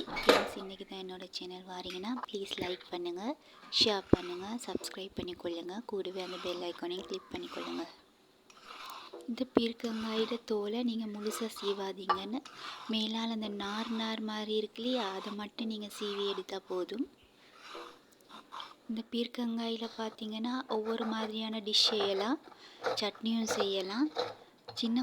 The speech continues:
குழந்தைங்க பார்த்தீங்கன்னா அந்த காய்கறிகள் சாப்பிடும்போது, அது கடிப்படும் போது அதை பெருசா சாப்பிட விரும்ப மாட்டாங்க. இந்த மாதிரி சட்னி மாதிரி செஞ்சு கொடுத்தீங்கன்னா அவங்களுக்கு சாப்பிட்றதுக்கு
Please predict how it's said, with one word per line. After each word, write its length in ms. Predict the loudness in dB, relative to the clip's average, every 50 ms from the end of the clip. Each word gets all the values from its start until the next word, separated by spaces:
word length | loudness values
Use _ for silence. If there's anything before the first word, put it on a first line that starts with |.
| 2
குழந்தைங்க 400 | 2 2 4 4 4 4 4 2 2 2
பார்த்தீங்கன்னா 440 | -2 -2 -2 -2 -2 0 2 2 4 4
அந்த 120 | 4 2 0 -2 0 -2
காய்கறிகள் 720 | 0 2 2 2 2 2 2 2 2 2 2 2 0 -2 0
சாப்பிடும்போது, 840 | -2 -2 -2 0 -2 -2 -2 -2 -4 -2 2 4 4 6 6 4 4 2 0 -4 -8 -8 -4 -4 -4 0 2
அது 100 | 2 2 2 2 2
கடிப்படும் 560 | 0 2 2 0 4 6 6 6 6 4 6 6
போது 240 | 6 6 6 6 4 2 2 2
அதை 140 | 0 0 0 0 4 6
பெருசா 300 | 6 6 8 6 2 2 2 2
சாப்பிட 340 | 2 2 2 2 4 4 6 8
விரும்ப 260 | 8 6 8 6 6 4 4
மாட்டாங்க. 420 | 2 0 2 2 2 2 2 4 4 4 4 4 0 -12 -16 -18 -16 -18 -18 -18 -18 -20 -20 -20 -20 -20 -18 -18 -18 -18 -18 -20 -20 -20 -20 -18 -18 -16 -4 -2 2
இந்த 140 | 2 2 2 2
மாதிரி 180 | 2 4 2 2 2 2
சட்னி 360 | 0 0 0 2 4 6 6 6 6
மாதிரி 200 | 4 4 0 0 -2 0
செஞ்சு 240 | -2 0 0 -2 0 0
கொடுத்தீங்கன்னா 580 | 0 0 2 2 0 0 2 2 0 2 2 2 2 0 -12 -20 -20 -20 -20 -20 -20 -20 -20 -20 -20 -20 -20 -6 0
அவங்களுக்கு 340 | 0 2 2 2 0 4 6 6 6
சாப்பிட்றதுக்கு 720 | 6 4 -2 -4 -6 0 0 0 0 0 -2 -4 -2 0